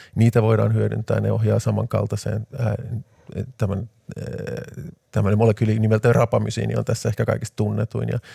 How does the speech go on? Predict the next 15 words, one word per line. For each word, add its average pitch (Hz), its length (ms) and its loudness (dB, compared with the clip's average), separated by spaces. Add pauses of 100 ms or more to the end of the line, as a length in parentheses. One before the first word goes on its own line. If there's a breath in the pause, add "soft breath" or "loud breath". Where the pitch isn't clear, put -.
(220 loud breath)
ja - 80 -2
sen 107 140 2
kaltaiset 104 460 -4
molekyylit. 117 520 -6 (320 loud breath)
Ja 139 80 2
sitten 175 240 2
on 160 60 4
hyvin 147 200 0
paljon 127 220 2
erilaisia, 113 580 2
mitä, 104 280 0 (100)
mitä 104 240 0
tällä 107 240 2
hetkellä 107 280 -2
tutkitaan, - 560 -6